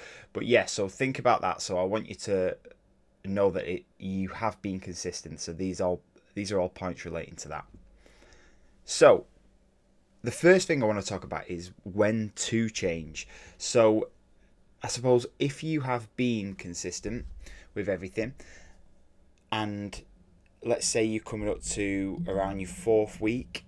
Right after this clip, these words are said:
and still nothing has happened, then I think that's the time that we need to start looking at other things. And we're gonna cover a few things that you can look at,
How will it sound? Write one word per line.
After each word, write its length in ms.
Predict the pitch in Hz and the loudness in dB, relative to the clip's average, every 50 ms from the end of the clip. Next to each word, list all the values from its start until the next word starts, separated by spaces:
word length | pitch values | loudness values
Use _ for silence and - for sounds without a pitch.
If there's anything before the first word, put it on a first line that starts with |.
| - | -14
and 100 | - 92 | -14 -12
still 260 | - - - - 101 101 | -12 -8 -4 -4 -4 -2
nothing 560 | 104 107 113 113 110 - - 110 104 101 - - | -2 -2 -2 -2 -2 -2 -2 -2 -2 -2 -6 -10
has 140 | 95 - | -10 -10
happened, 580 | - 98 101 - - - 127 135 143 147 143 - - - - - - - _ _ - - - - | -8 -10 -10 -10 -8 -8 -6 -6 -6 -8 -10 -14 -18 -20 -20 -20 -20 -20 _ _ -20 -20 -20 -4
then 220 | 95 104 127 131 | 2 4 4 6
I 160 | 135 127 123 | 6 4 2
think 220 | 120 - 123 - - | 2 -2 -6 -6 -6
that's 240 | 104 - - - | -6 -6 -6 -8
the 40 | 110 | -10
time 420 | 98 - - 98 98 95 95 92 85 | -10 -8 -8 -6 -4 -4 -4 -4 0
that 260 | 95 92 85 - - - _ _ _ _ _ _ _ | 0 0 0 -2 -6 -14 _ _ _ _ _ _ _
we 140 | - 95 101 | -10 -8 -6
need 180 | 98 98 92 - | -6 -6 -6 -4
to 80 | - | -4
start 320 | - - - 98 85 - - | -2 -2 -2 -4 -4 -6 -6
looking 320 | - 90 - - 87 87 | -10 -12 -12 -10 -10 -10
at 100 | 82 - | -8 -8
other 180 | - 82 85 85 | -8 -8 -10 -10
things. 520 | - - 82 80 73 71 71 - - - - - _ - - _ _ _ _ _ _ _ _ _ _ _ _ _ _ _ - - - - - - - | -10 -10 -10 -10 -10 -14 -16 -16 -18 -20 -20 -20 _ -20 -20 _ _ _ _ _ _ _ _ _ _ _ _ _ _ _ -20 -20 -20 -20 -18 -10 -6
And 100 | 101 104 | -4 -2
we're 80 | 110 | 0
gonna 160 | 98 120 120 120 | 2 2 2 2
cover 300 | - - 123 - - 104 | 2 0 0 2 2 0
a 60 | 95 | -2
few 220 | - - 107 107 | -2 -4 -6 -6
things 300 | 95 - - 98 95 - | -6 -6 -8 -8 -8 -8
that 100 | 95 - | -10 -10
you 60 | - | -12
can 160 | - - 87 90 | -12 -12 -10 -8
look 220 | 87 - - - | -8 -8 -8 -8
at, 180 | 85 80 - | -8 -8 -10